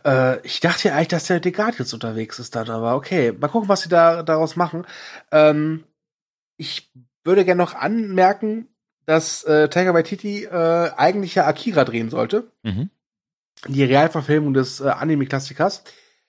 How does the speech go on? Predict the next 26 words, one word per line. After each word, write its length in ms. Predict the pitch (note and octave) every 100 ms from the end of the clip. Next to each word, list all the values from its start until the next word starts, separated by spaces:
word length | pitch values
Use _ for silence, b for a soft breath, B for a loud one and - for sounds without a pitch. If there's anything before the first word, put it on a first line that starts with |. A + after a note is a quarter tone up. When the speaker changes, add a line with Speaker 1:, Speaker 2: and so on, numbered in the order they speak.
| _ _
Speaker 1:
Äh, 220 | D3+ D3 C#3
aber 280 | C3+ E3 E3
es 220 | F3+ -
soll 300 | D3 F#3 G3
wohl 360 | G3+ G3+ G#3 - _ _ _
zwischen 500 | - F3 F3+ C#3+ _
Waititi 480 | D3 C#3+ - - F#3+
und 180 | D#3+ C3+
Warner 340 | D3+ G3 G3
so 260 | F3 E3 D#3+
schon 360 | - F3 E3
zu 220 | D#3+ E3 D3
kreativen 580 | - D#3+ D#3 - D#3+
Differenzen 500 | D#3 C#3+ D3 A3 D#3+
kommen 260 | - A#2+ A2+
sein, 380 | A#2 A2+ D3 G3+
was 200 | D3+ -
halt 220 | D3 C#3+
die, 320 | C#3 C3+ C3+
äh, 380 | - B2 B2 A#2+ - _ _ _ _
Postproduktion 1000 | F3+ F3+ - B2 - - A#2+ B2+ A#2 A2+ _
wohl 200 | B2+ B2 B2
ins 200 | C3 -
Stocken 400 | G#3 G#3 C3 A#2
gebracht 420 | G#2+ A2+ - -
hat. 240 | F3 -